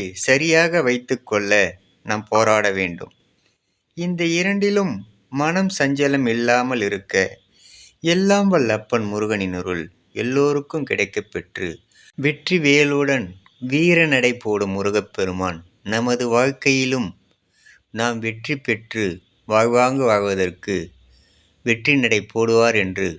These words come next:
நாம் நம்பினாலே போதும். இந்த வாழ்க்கையை நாம் எளிதாக கடக்கலாம். நமது வாழ்க்கையில்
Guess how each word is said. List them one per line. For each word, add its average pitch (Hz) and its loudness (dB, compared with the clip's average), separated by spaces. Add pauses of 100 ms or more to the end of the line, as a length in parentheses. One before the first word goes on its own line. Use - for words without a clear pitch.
(160)
நாம் 98 -4
நம்பினாலே 107 -2
போதும். 92 -4 (180)
இந்த 104 -2
வாழ்க்கையை 95 0 (280)
நாம் 98 -6 (200)
எளிதாக 107 -2
கடக்கலாம். 90 -6 (920)
நமது 180 4
வாழ்க்கையில் 170 2